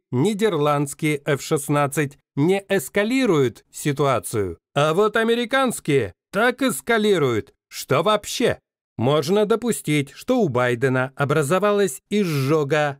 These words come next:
от зелёной плесени с кротовьей коррупцией, но тогда отказ был бы тотальным, а тут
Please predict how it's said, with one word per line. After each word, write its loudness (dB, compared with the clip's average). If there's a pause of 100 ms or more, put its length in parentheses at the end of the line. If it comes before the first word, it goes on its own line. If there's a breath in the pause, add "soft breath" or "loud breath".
от 0
зелёной 0
плесени 0
с -12
кротовьей 0
коррупцией, -2 (220)
но 2
тогда 0
отказ -2
был 0
бы 0
тотальным, 0 (140)
а 2
тут -4